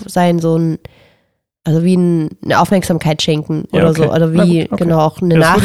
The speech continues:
Speaker 1: Nachricht
Speaker 2: das
Speaker 1: oder so
Speaker 2: macht
Speaker 1: kann
Speaker 2: ja
Speaker 1: auch ein
Speaker 2: Sinn.
Speaker 1: Geschenk sein.
Speaker 2: Macht
Speaker 1: Also
Speaker 2: ja Sinn,
Speaker 1: irgendwie,
Speaker 2: das ist ja
Speaker 1: ja.
Speaker 2: auch meins in die andere Richtung.
Speaker 1: Genau, ja.
Speaker 2: Weil das ist das, was ich auch gerne bei anderen mache, so irgendwie so. Ich
Speaker 1: Genau.
Speaker 2: weiß, so das und das, ja.
Speaker 1: Ja, gibt es etwas bei dir, wo du sagst, da fühle ich die,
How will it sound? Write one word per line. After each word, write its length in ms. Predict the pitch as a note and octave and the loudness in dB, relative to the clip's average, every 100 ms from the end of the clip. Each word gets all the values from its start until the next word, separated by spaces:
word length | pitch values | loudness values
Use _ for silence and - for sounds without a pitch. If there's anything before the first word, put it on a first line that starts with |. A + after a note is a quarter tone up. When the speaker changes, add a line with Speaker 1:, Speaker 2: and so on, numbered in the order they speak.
| G3 | 0
Speaker 1:
Nachricht 40 | G3 | 0
Speaker 2:
das 80 | |
Speaker 1:
oder 80 | E3+ | 0
so 40 | F3+ | 2
Speaker 2:
macht 60 | F3+ | 2
Speaker 1:
kann 80 | - | 2
Speaker 2:
ja 60 | |
Speaker 1:
auch 40 | F#3 | 2
ein 40 | |
Speaker 2:
Sinn. 80 | E3 | 2
Speaker 1:
Geschenk 400 | E3 - E3+ F3+ | 0 -4 -8 -8
sein. 260 | F3 E3+ | -8 -8
Speaker 2:
Macht 120 | F3+ D#3+ | -2 0
Speaker 1:
Also 60 | G#3 | 2
Speaker 2:
ja 40 | |
Sinn, 60 | G3+ E3 | 4 2
Speaker 1:
irgendwie, 20 | |
Speaker 2:
das 140 | E3 | 0
ist 120 | - F3+ | -2 0
ja 100 | F3 | 0
Speaker 1:
ja. 60 | |
Speaker 2:
auch 140 | E3 - | 0 0
meins 340 | D#3+ D3+ - - _ _ | 0 0 -6 -20 _ _
in 100 | E3+ | -2
die 60 | D3+ | 0
andere 260 | C3+ C#3 - | 0 0 -2
Richtung. 260 | D3 - | -6 -6
Speaker 1:
Genau, 180 | F3+ F3+ _ _ | -10 -10 _ _
ja. 220 | F#3 F#3+ F3+ _ _ - | -4 -4 -4 _ _ -4
Speaker 2:
Weil 100 | E3 | -2
das 80 | |
ist 120 | F#3+ - | -2 -4
das, 100 | G3 | -4
was 100 | G3 | -2
ich 80 | F#3+ | -2
auch 100 | F#3+ | -2
gerne 180 | F#3+ | 0
bei 100 | F3+ | 2
anderen 220 | D#3 D3 F3 | 0 -2 -6
mache, 180 | E3+ | -8
so 160 | - G3+ - | -8 -8 -8
irgendwie 220 | F#3+ - | -10 -6
so. 160 | G#3 F#3 _ _ _ _ | -6 -6 _ _ _ _
Ich 120 | - G#3 | -10 0
Speaker 1:
Genau. 100 | G3 | 0
Speaker 2:
weiß, 140 | F3 | 0
so 100 | E3+ | -2
das 180 | G#3+ G#3 | -6 -6
und 120 | F#3 | -6
das, 100 | G3 - | -6 -6
ja. 120 | G#3 - _ _ _ | -10 -10 _ _ _
Speaker 1:
Ja, 100 | F#3+ | -4
gibt 180 | F3 G#3+ | 0 0
es 80 | A3+ | 0
etwas 360 | A3 - G#3 | 0 0 -2
bei 180 | - F3 | 0 -2
dir, 220 | E3+ F#3+ | 0 0
wo 80 | F3+ | 2
du 280 | F#3 F3+ D#3+ - | 2 2 0 -4
sagst, 280 | F3 E3 - | -4 -4 -2
da 40 | F3 | -6
fühle 240 | - G3+ | 0 0
ich 80 | F#3 | 2
die, 160 | F#3 | -2